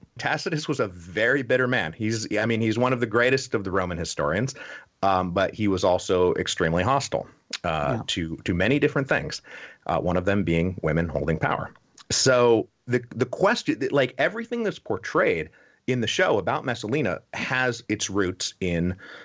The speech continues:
Speaker 1: um, in the sources. You know, the, this whole business of her, like, getting married behind Claudius's back while Claudius went down to Ostia, that comes directly out of the sources. That is not something that was made up,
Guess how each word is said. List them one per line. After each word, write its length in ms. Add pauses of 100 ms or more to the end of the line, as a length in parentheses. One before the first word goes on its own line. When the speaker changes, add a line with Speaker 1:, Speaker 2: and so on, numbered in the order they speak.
(400)
Speaker 1:
um, 420 (200)
in 160
the 40
sources. 460
You 60
know, 240
the, 240
this 240
whole 160
business 420
of 120
her, 160
like, 280
getting 380
married 340
behind 400
Claudius's 640
back 380
while 100
Claudius 480
went 160
down 220
to 180
Ostia, 380
that 260
comes 400
directly 640
out 160
of 140
the 100
sources. 460
That 160
is 120
not 260
something 340
that 120
was 120
made 200
up, 200